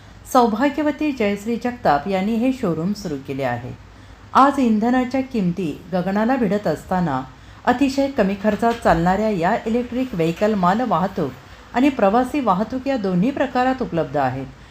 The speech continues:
या वाहनांची किंमत अतिशय कमी असून मेंटेनन्स जवळपास शून्य आहे. विशेषतः इलेक्ट्रिक व्हेकल असल्यामुळे कोणतेही प्रदूषण करत नाहीत, त्यामुळे या पर्यावरणपूरक अशा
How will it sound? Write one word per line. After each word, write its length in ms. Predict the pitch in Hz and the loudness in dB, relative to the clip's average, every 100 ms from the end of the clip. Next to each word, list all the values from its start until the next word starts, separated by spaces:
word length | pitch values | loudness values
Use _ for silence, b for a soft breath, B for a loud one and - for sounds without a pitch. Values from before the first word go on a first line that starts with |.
| B - | B -6
या 180 | 226 277 | 2 4
वाहनांची 600 | 302 240 240 247 247 247 | 4 4 4 2 0 -4
किंमत 380 | 262 240 208 214 | -2 0 0 -2
अतिशय 360 | 202 208 190 226 | -4 -4 -4 -6
कमी 340 | - 196 254 | -2 0 2
असून 340 | 285 262 285 | 2 0 -2
मेंटेनन्स 600 | 285 208 175 190 208 226 | 0 0 0 0 -2 -2
जवळपास 420 | 185 175 202 190 151 - | 0 0 2 0 0 -4
शून्य 260 | 190 160 160 | -4 -4 -4
आहे. 380 | 135 123 117 131 - B B B | -6 -8 -12 -14 -20 B B B
विशेषतः 500 | 247 240 285 269 302 294 - | -2 2 0 2 0 2 2
इलेक्ट्रिक 420 | 208 233 240 254 | 0 2 0 -2
व्हेकल 380 | 220 185 185 226 | 0 0 2 0
असल्यामुळे 480 | 214 170 208 214 233 | 0 0 -2 0 -2
कोणतेही 500 | 233 196 185 226 262 | -2 -2 0 0 0
प्रदूषण 540 | 294 262 262 254 262 | 0 0 0 0 0
करत 340 | 262 208 156 156 | 2 2 0 -2
नाहीत, 300 | 147 131 131 - B B B - | -4 -4 -8 -12 B B B 4
त्यामुळे 500 | 214 240 247 269 208 | 6 6 4 2 2
या 140 | 202 | 2
पर्यावरणपूरक 840 | 247 226 214 226 240 247 247 262 262 - | 2 2 2 0 0 -2 0 0 0 -4
अशा 220 | 208 233 | -4 -2